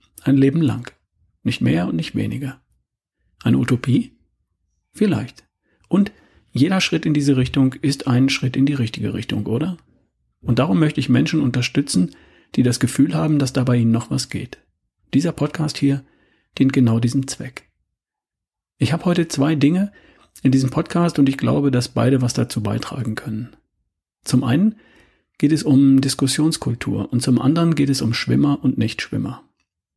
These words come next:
Beim Thema Diskussionskultur, oder soll ich sagen Streitkultur, ist mir aufgefallen, dass nicht,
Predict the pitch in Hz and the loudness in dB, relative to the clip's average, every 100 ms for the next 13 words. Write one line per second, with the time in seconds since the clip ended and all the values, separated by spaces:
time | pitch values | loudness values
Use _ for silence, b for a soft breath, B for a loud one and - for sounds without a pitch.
0 | _ - 123 - 143 139 127 123 - 123 | _ -4 -2 2 4 4 2 0 -2 0
1 | 131 156 - 170 190 196 - _ _ _ | 0 2 0 -2 -2 -4 -4 _ _ _
2 | _ _ - 113 107 104 - 104 110 107 | _ _ -4 -2 0 -2 -2 -4 -2 -4
3 | - 117 135 - 156 160 170 - _ _ | -2 -2 -2 -4 -2 -2 -4 -6 _ _
4 | _ _ _ _ _ 123 127 123 135 - | _ _ _ _ _ -2 0 0 -2 -2
5 | 156 147 147 147 147 135 160 139 | -2 0 2 2 2 0 0 -2